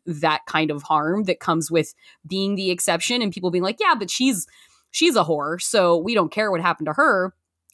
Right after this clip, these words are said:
So she keeps that stuff for herself. She deals with it privately, and it seems like she does deal with it. It's not just, like, repressed. Um, and that is,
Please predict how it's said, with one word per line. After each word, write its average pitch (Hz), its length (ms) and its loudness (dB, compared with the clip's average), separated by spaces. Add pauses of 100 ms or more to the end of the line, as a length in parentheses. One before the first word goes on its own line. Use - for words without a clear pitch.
So 285 140 -2
she 311 140 -2
keeps 359 240 0
that 320 120 2
stuff 330 120 -2
for 320 60 -2
herself. 359 200 0
She - 80 -8
deals 190 200 -2
with 175 120 -2
it 160 120 -4 (120)
privately, 339 340 2
and 285 80 2
it - 40 -4
seems 185 260 -4
like 156 120 -6
she - 120 -6
does 226 280 0
deal 220 180 4
with 214 140 2
it. 202 80 0
It's 175 120 -4
not 156 140 -4
just, - 100 -10
like, 143 140 -12
repressed. 220 580 -2 (460)
Um, 202 500 0
and 226 160 2
that 240 200 2
is, 311 420 -2